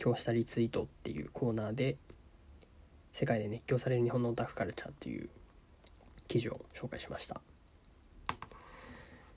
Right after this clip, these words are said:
えー、まあ、今後もこういう風な形で、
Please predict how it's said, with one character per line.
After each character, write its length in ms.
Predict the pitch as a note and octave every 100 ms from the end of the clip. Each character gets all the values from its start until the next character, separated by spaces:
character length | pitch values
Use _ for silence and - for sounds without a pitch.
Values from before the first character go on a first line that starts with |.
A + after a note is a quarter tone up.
| - - - - - -
え 380 | C#3+ B2+ C3+ C#3+
ー、 40 | -
ま 100 | D#3
あ、 20 |
今 180 | C#3+ D3+
後 80 | C#3
も 180 | C#3 C#3
こ 140 | -
う 20 |
い 80 | C#3+
う 40 | B2
風 140 | B2+
な 100 | A2
形 340 | - - -
で、 200 | G#2+ A2